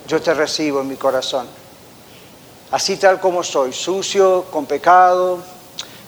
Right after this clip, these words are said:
mi vida es un problema, pero no para ti. Entra en mi corazón, sálvame, doy ese primer paso".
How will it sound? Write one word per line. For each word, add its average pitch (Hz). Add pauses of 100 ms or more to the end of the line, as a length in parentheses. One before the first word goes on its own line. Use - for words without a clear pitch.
(100)
mi 151
vida 170
es 165
un 151
problema, 175 (400)
pero 175
no 208
para 185
ti. 139 (540)
Entra 180
en 180
mi 165
corazón, 147
sálvame, 139 (720)
doy 160
ese 156
primer 143
paso". -